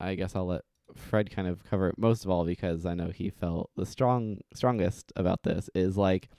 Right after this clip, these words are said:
everyone is kind of going through the motions in a way, but we're shown this very, like, specific, interesting, uh, like, perspective through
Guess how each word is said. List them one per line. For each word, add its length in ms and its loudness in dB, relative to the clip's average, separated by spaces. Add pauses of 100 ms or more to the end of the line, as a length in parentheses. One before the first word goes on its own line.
(440)
everyone 380 4
is 120 2
kind 260 -2
of 200 2 (1000)
going 320 8
through 200 2
the 120 2
motions 480 0
in 100 -2
a 60 0
way, 280 0
but 300 2
we're 160 2
shown 420 2
this 220 -2
very, 600 0
like, 460 -2 (680)
specific, 800 -2
interesting, 880 -4 (100)
uh, 240 -6
like, 200 -8 (100)
perspective 960 -2
through 1080 2